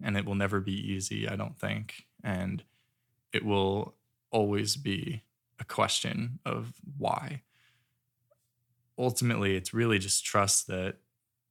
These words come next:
you know, we're all, we're all agents in this world, right? We're all created in this world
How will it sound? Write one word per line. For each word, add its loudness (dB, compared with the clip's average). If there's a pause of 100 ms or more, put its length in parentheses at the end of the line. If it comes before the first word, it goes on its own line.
(380)
you -6
know, -4
we're 0
all, 2
we're 4
all 2
agents 2 (480)
in -2
this -4
world, 0 (140)
right? 0
We're 0
all 4
created 0
in 0
this 0
world 0